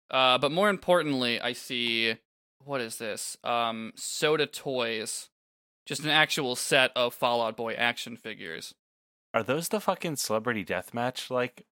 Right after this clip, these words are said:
Speaker 2: dolls?
Speaker 1: I don't know. All I know is that I might spend two hundred and fifty dollars today.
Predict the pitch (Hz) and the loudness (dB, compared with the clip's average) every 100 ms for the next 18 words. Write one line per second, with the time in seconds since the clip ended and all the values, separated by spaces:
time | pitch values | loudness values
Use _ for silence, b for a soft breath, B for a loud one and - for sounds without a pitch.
0 | _ _ 135 135 151 160 - - - 156 | _ _ -2 0 -2 -4 -10 -12 -20 -14
1 | 165 175 180 - 160 170 160 123 139 170 | -12 -12 -12 -12 -6 -4 -2 -2 -2 -2
2 | 160 165 156 135 120 117 120 123 180 - | -4 -4 -4 -4 -4 -4 -6 -6 -6 -8
3 | - - 147 156 147 131 - - - 139 | -10 -6 -6 -4 -4 -6 -10 -16 -12 -10
4 | 143 147 131 123 135 127 120 113 151 139 | -10 -8 -8 -8 -10 -12 -12 -10 -10 -10
5 | - - - 53 55 | -12 -16 -14 -16 -16